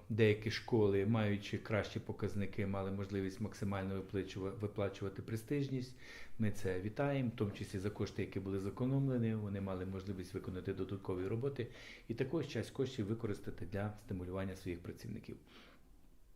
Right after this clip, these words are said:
Наразі що ми маємо по закладах освіти? Ш-, всі без виключення, всі без виклю-, виключення працювали досить результативно.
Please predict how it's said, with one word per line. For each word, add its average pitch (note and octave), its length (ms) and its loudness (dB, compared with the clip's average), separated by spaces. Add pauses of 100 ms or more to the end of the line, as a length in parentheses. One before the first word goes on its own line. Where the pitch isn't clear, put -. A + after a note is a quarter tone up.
(760)
Наразі C#3+ 340 8
що C3+ 380 6
ми A2+ 140 8
маємо A2 400 8
по G#2 120 0
закладах G2 580 2
освіти? C#3 520 2
Ш-, - 200 -6 (540)
всі - 320 2
без G2+ 280 2
виключення, G2 760 2 (440)
всі - 220 2
без G2+ 240 4
виклю-, G2+ 340 2 (380)
виключення F#2+ 1000 -2
працювали F#2 680 0
досить F#2 480 -4
результативно. G#2+ 840 0